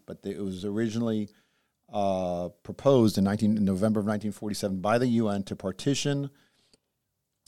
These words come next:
it into, uh, two different lands for two different people,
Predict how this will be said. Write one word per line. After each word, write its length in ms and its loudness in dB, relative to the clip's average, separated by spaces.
it 280 -2
into, 800 0
uh, 460 -2
two 180 2
different 600 2
lands 360 0
for 140 -6
two 160 0
different 260 -2
people, 400 -8